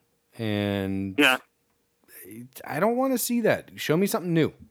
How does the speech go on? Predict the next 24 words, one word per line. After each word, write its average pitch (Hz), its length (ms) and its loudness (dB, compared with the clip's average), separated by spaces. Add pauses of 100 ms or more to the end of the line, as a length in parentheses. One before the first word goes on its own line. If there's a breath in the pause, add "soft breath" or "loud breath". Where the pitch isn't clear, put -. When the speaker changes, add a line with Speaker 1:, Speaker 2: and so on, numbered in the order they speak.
(1700)
Speaker 2:
Um, 165 220 2
but 180 140 0
at 175 120 -4
the 196 160 -8
end 214 180 -6
of 208 120 -10
Twenty-one 196 640 -10
Jump 151 260 -10
Street, 147 220 -12
they 156 80 -10
go 170 220 -8
into 156 140 -12
Twenty-eight 165 680 -10
Jump 113 260 -12 (100)
Street, 107 340 -12
and 127 160 -8
they 131 100 -4
just - 120 -12 (120)
fucking 147 280 -4
just 135 160 -8
make 135 200 -8 (120)
fun 143 200 -4
of 135 80 -6
themselves. 123 760 -2